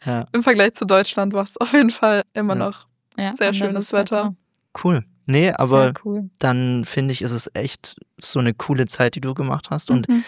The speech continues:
Speaker 1: ich find's auch t-, total schön, dass du dir so die schönen Dinge im Kopf behältst. Also A, natürlich die Natur so, aber auch die Menschen, die Offenheit so, die dir da be-, so, ja, die dich da einfach so ein bisschen au-, auch aufgenommen haben.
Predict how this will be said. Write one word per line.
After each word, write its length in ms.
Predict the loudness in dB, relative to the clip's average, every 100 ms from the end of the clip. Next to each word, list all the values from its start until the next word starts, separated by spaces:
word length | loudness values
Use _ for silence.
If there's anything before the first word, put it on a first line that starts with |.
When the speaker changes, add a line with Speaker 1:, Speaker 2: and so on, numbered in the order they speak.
| -4
Speaker 1:
ich 120 | 0
find's 160 | 2 4
auch 100 | 2
t-, 160 | -4 -2
total 340 | -2 2 0
schön, 240 | 2 2 2
dass 160 | 0
du 80 | -2
dir 160 | -2 0
so 180 | 0
die 340 | 0 -2 -2 -4 _ _ _
schönen 300 | 0 2 4
Dinge 200 | 2 2
im 120 | 0 0
Kopf 240 | 0 -2
behältst. 260 | -4 -2 -4
Also 160 | -6
A, 220 | -2 2 2
natürlich 360 | 0 0 -4
die 380 | -4 -4 -4 -4 -2
Natur 460 | -2 0 2 2
so, 280 | 4 2 2 _ _ _ _
aber 160 | 0 2
auch 100 | 2
die 100 | 0
Menschen, 500 | 2 2 0 -2 -4
die 100 | -2 -2
Offenheit 480 | 0 0 0 -2
so, 180 | -4 -6
die 180 | -4 -4
dir 100 | -4
da 300 | -2 -2 -4 -8 _ _ _ _ _
be-, 200 | 2 2 2
so, 440 | 0 2 4 2 -2 _ _ _
ja, 220 | 0 2 2
die 180 | -2 -6
dich 120 | -2
da 100 | -2
einfach 260 | 0 -2
so 120 | -2 -2
ein 100 | -2
bisschen 240 | -4 -4
au-, 140 | -6 -2
auch 340 | -4 -4 -12 0
aufgenommen 480 | 0 0 -4 -4 -4
haben. 220 | -6 -6